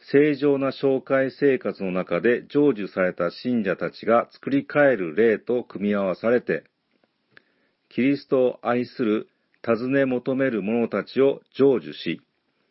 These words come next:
三一の神を彼らに供給し、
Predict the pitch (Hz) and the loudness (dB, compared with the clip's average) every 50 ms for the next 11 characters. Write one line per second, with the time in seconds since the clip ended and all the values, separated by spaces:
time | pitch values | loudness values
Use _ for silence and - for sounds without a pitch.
0 | _ _ _ - _ _ _ _ _ - - 131 131 135 139 139 127 - - 135 | _ _ _ -20 _ _ _ _ _ -6 0 0 2 2 2 0 -2 -4 -4 -4
1 | 131 127 113 - 127 120 113 98 92 107 123 123 - _ - - 123 123 117 101 | -2 -2 -2 -2 -4 -2 -2 0 0 0 0 0 -2 _ -4 0 2 2 2 2
2 | 92 85 78 78 78 - - - 117 117 113 107 - - 110 104 104 101 - - | 0 -4 -6 -10 -14 -8 -2 0 0 2 0 -2 -4 -4 -4 -4 -4 -4 -6 -6
3 | - 113 113 - - | -6 -6 -6 -6 -10